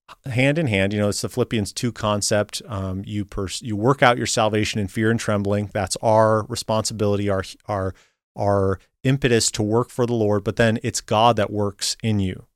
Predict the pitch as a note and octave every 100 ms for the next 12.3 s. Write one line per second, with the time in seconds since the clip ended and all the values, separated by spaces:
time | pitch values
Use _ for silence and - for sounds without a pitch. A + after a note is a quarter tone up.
0 | _ _ - F#2+ G2+ _ A2 G2+ A#2+ G2+
1 | - _ _ A2+ A#2 G2+ A2 A2 G#2+ G#2
2 | F#2+ - G#2 - - G2+ C3+ C#3 D3 A#2+
3 | - A2+ G2 - G#2+ G#2 - - G#2 G2
4 | - _ _ _ _ _ _ - B2+ B2
5 | - B2 - B3 A#3 A2+ G2 B2+ - A2
6 | - - - _ A2 F#2 A#2 G2+ F2 G#2+
7 | F#2+ - C#3+ F#3+ G#2 A2+ _ _ _ B2
8 | A2 B2 A2 - A2+ G2 - G3+ G#3+ -
9 | A2+ G2+ G2+ _ _ _ _ _ _ _
10 | _ - - A3+ - B2 G2 G2+ A#2 G2
11 | A2+ - B2+ B2 C3 C3+ - B2 G#2+ G#2+
12 | A2 G#2